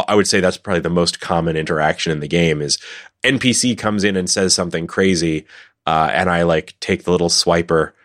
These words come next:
and I swipe a little bit to the left and I see a dumb response, and I swipe a little to the right and I see a dumb response, and I just have to pick one. <laughs>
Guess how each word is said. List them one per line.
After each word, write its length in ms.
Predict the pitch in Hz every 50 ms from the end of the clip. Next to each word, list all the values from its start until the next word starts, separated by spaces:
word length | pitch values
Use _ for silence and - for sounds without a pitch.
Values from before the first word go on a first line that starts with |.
| _ _ _ -
and 100 | 95 87
I 80 | 85 80
swipe 320 | - - - 90 87 87
a 40 | 87
little 200 | 87 95 95 95
bit 140 | 87 90 -
to 60 | 87
the 100 | 90 87
left 300 | 87 85 85 85 - -
and 80 | 85
I 80 | 85 82
see 280 | 80 - - 87 85 -
a 80 | - 87
dumb 280 | 82 76 87 85 82 82
response, 560 | 82 80 - - 87 82 80 80 80 - -
and 120 | 85 80 80
I 60 | 80
swipe 260 | - - 85 80 -
a 40 | 85
little 160 | 82 82 80
to 40 | 80
the 120 | 80 78 76
right 240 | 78 76 78 78 -
and 80 | -
I 40 | 80
see 120 | 82 - 80
a 60 | 78
dumb 260 | 73 82 80 76 78
response, 460 | 78 78 - - - 78 76 78 -
and 80 | 80 78
I 60 | 80
just 120 | 76 82
have 120 | 78 82 -
to 80 | -
pick 280 | - - 87 85 - -
one. 140 | - 104 -
<laughs> 60 | -